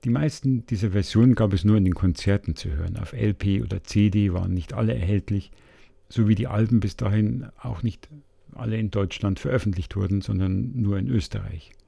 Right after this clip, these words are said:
Über einen Freund in Wien gelangte ich zuerst an einen Live-Mitschnitt aus dem Wiener Metropol auf Kassette und fing unweigerlich Feier, äh, Feuer. Kurz danach erschien Lirgen und Lochen,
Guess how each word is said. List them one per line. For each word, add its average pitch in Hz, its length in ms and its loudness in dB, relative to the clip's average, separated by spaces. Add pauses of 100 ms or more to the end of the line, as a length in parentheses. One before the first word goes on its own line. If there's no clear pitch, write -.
(1300)
Über 151 160 4
einen 127 160 4
Freund 135 360 6
in 98 180 4
Wien 151 180 10
gelangte 104 380 4
ich 127 120 0
zuerst 123 460 2
an 117 160 2
einen 110 340 4
Live-Mitschnitt 92 960 2
aus 113 200 -6
dem 92 260 -2
Wiener 90 240 4
Metropol 87 760 2 (160)
auf 110 160 -8
Kassette - 540 -8 (280)
und 110 100 -2
fing 104 280 0
unweigerlich 98 920 -2 (140)
Feier, 98 540 -8
äh, 98 300 -2 (440)
Feuer. 87 360 -4 (1200)
Kurz - 220 -2
danach 113 320 8
erschien 101 400 2 (240)
Lirgen 113 300 10
und 85 180 0
Lochen, 95 380 0